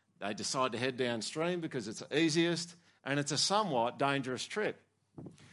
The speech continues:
The youngest of the four, Lucy, gets a glimpse of Aslan while they're walking down the stream, and I want to, uh, read the conversation with her, uh, uh, brothers and sister.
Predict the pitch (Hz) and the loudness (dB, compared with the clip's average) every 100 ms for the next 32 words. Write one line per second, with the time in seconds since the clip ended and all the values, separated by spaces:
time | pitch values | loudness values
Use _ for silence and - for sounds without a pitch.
0 | - _ - 117 139 208 262 185 - 131 | -20 _ -8 -2 2 2 2 0 0 -6
1 | 95 - 113 104 107 123 202 240 - 95 | -8 -8 -6 -4 -2 0 0 0 -2 -4
2 | 87 123 - _ _ _ _ - 160 151 | -8 -12 -20 _ _ _ _ -2 0 0
3 | 131 131 185 196 147 123 151 170 165 120 | -2 0 0 0 -2 -2 2 2 2 -2
4 | 101 104 131 131 120 143 139 127 120 110 | -4 -4 0 0 0 -2 -2 -4 -4 -4
5 | 92 - 160 175 113 87 104 107 131 127 | -6 -8 -4 -4 -4 -6 -6 -4 -4 -4
6 | 123 113 107 101 98 107 120 127 104 - | -6 -4 -4 -4 -6 -4 -2 -2 -4 -14
7 | _ _ _ - - 170 131 - 151 139 | _ _ _ -10 -2 -2 0 2 2 2
8 | 127 117 110 113 107 104 101 98 90 - | -2 -6 -4 -4 -2 -2 -2 -4 -6 -12
9 | _ _ _ _ _ _ - 143 113 117 | _ _ _ _ _ _ -16 -4 0 0
10 | 202 98 - 147 - | -2 -4 -6 -6 -10